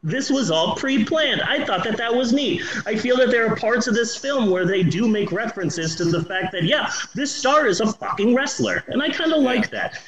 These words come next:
Speaker 1: It's like the fight scene in They Live.
Speaker 2: Well, I, I mean more like, like, uh, but I, I, I feel very proud of The Rock, you know? Like, I feel, I,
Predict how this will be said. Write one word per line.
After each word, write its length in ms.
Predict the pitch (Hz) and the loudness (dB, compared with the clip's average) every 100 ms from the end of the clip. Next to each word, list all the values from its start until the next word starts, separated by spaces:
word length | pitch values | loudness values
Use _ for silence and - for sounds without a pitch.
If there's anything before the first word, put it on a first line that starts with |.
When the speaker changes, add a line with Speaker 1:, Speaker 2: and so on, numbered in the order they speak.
| - | -8
Speaker 1:
It's 260 | - 208 - | -2 0 2
like 220 | 294 269 | 2 2
the 140 | 302 285 | 0 0
fight 520 | - - 269 294 220 | -4 -4 0 2 0
scene 320 | - 254 247 | 2 2 4
in 280 | 226 226 160 | 4 4 4
They 240 | 208 240 | 4 2
Live. 580 | 175 156 220 190 131 98 98 - _ _ _ _ _ _ _ _ _ _ - | 2 4 4 4 2 0 -2 -8 _ _ _ _ _ _ _ _ _ _ -4
Speaker 2:
Well, 160 | 311 | -2
I, 320 | 262 277 233 294 | 0 0 0 -2
I 20 | |
mean 240 | 311 302 | -2 -4
more 200 | 285 285 | -2 -4
like, 200 | 247 202 226 240 190 226 | -4 -8 -10 -18 -16 -6
like, 300 | 226 - _ _ _ _ _ _ _ _ 151 | -4 -6 _ _ _ _ _ _ _ _ -16
uh, 120 | 131 _ _ | -16 _ _
but 140 | 254 | 0
I, 80 | 247 | 0
I, 240 | 214 214 - 220 | 0 -4 -4 -6
I 40 | |
feel 300 | - 254 302 | -6 -8 -8
very 320 | 240 285 269 - - - - 208 | -8 -8 -8 -10 -18 -20 -14 -4
proud 420 | 214 208 208 185 | 0 4 4 4
of 160 | 156 | -2
The 100 | 139 | -4
Rock, 480 | 135 120 101 - - 143 | -2 0 0 -4 -12 -14
you 100 | 160 | -6
know? 240 | 202 220 | -4 -2
Like, 280 | 202 180 175 | -2 -4 -6
I 40 | |
feel, 380 | 170 226 220 208 165 | -12 -4 -4 -4 -8
I, 220 | 170 | -12